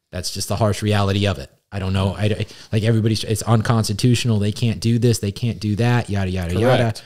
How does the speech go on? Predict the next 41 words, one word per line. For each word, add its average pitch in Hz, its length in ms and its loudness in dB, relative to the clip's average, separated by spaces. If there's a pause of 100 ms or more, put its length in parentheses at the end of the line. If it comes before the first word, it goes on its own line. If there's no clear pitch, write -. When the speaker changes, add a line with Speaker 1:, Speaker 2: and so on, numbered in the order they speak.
(120)
Speaker 2:
But 107 140 -4
Speaker 1:
You're, 156 100 6
Speaker 2:
they're 156 80 -2
doing 110 320 0
it 104 100 -2
Speaker 1:
but 104 80 2
Speaker 2:
anyway. 101 180 0
Speaker 1:
they're 104 180 4
doing 110 480 2
it 123 100 6
anyways. 90 680 0
So, 90 460 -2 (400)
um, 85 460 -2 (480)
Speaker 2:
Like, 117 180 -2
Speaker 1:
that's 127 140 2
Speaker 2:
people 135 100 2
Speaker 1:
what 113 80 2
Speaker 2:
think 113 220 -2
that, 101 280 -2
you 98 100 -8
know, 98 180 -6
they're 98 100 -6
gonna 98 160 -6
scream 95 260 -8
like, 92 180 -6
"Oh, 123 100 0
this 123 120 -4
is 120 140 -6
unconstitutional. 117 760 -6
The 110 100 -8
Speaker 1:
Right. 107 100 -4
Speaker 2:
American 117 260 -4
people 120 280 -6
don't 110 180 -4
agree 113 220 -4
with 113 160 -6
it." 107 160 -6
Blah, 107 120 -4
blah, 113 140 -8
blah, 107 240 -4
blah. - 80 -16